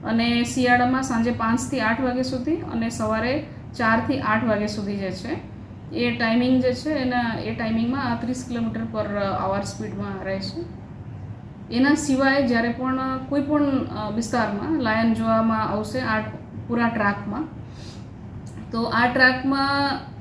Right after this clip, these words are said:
આપણે કોશન ઓર્ડર આપીશું. ફોરેસ્ટ ડિપાર્ટમેન્ટ જે છે એના સ્ટાફ જે છે, રેલવે સેવક છે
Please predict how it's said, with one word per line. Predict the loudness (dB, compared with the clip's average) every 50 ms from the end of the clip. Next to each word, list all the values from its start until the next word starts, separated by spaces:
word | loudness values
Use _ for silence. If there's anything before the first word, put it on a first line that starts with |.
| -8 -6
આપણે | -6 -2 0 2 4 4 2 2
કોશન | 0 0 2 4 4 6 6
ઓર્ડર | 6 6 6
આપીશું. | 4 2 0 -2 -4 -6 -6 -6 -6 -6 -6 -8 -6
ફોરેસ્ટ | -4 -2 -2 -2 -2 -4
ડિપાર્ટમેન્ટ | -4 -4 -2 -4 -2 -2 -2 0 0 0
જે | -2 -2 -4
છે | -4 -4 -6 -6 -8 -8 -10 -8 -4
એના | -2 -2 -2 -2
સ્ટાફ | -4 -2 -2 0 0 0 0 -2 -4
જે | -4 -6
છે, | -4 -4 -4 -2
રેલવે | -2 -2 -2 -2 -4 -4
સેવક | -4 -4 -2 0 0 -2 -2
છે | -4 -8 -10 -8 -6 -6 -4 -4